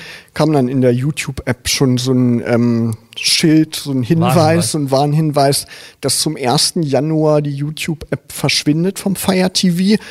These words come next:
Speaker 1: Und dann war es aber schon kurz nach Weihnachten soweit. Ich habe irgendein Video geguckt, Podcast, glaub ich,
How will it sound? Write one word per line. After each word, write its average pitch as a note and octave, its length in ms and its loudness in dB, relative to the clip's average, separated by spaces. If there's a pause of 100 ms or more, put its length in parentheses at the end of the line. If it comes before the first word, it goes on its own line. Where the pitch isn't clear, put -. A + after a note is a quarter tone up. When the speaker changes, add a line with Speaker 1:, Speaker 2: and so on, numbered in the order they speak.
(180)
Speaker 1:
Und C3+ 160 0
dann C#3 180 2
war C#3+ 140 4
es E3 100 0
aber E3+ 220 2
schon D#3+ 580 0
kurz - 320 0
nach C#3+ 160 -2
Weihnachten C3+ 540 -2
soweit. C3 600 0
Ich - 120 -6
habe D3+ 240 0
irgendein D3 480 -4
Video F3+ 340 2
geguckt, - 560 -4
Podcast, - 720 -2
glaub F#3 260 2
ich, G3+ 200 0